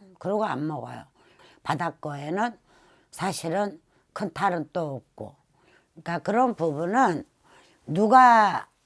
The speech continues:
가린다 안 가린다, 무엇을 가려야 한다 안 가려야 한다, 이것보다 내가 내일 어떤 굿을 나가느냐에 따라서 내림굿이나 제자 진적이나 또 애기 받는 굿이나 삼신 받는 굿,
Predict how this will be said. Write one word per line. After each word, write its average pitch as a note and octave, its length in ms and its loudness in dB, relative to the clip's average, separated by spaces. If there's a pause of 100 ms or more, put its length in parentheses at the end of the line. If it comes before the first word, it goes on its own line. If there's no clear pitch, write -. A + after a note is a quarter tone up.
(420)
가린다 G#3 460 2
안 F3+ 200 2
가린다, F3 560 -2
무엇을 G#3+ 460 0
가려야 F#3 460 0
한다 G3 340 0
안 E3 160 -2
가려야 F#3 340 0
한다, F3 260 -4
이것보다 D#3+ 720 -2 (280)
내가 A3+ 300 8
내일 G#3+ 260 4
어떤 G3+ 460 2
굿을 F#3+ 320 0
나가느냐에 E3+ 720 0
따라서 F3 560 0 (340)
내림굿이나 G3+ 880 -2 (880)
제자 F#3 440 -2
진적이나 E3 960 -4 (680)
또 G#3+ 160 2
애기 A3+ 300 8
받는 G#3+ 400 4
굿이나 D#3 640 -6 (560)
삼신 A3 360 -2
받는 E3 360 0
굿, A3+ 340 4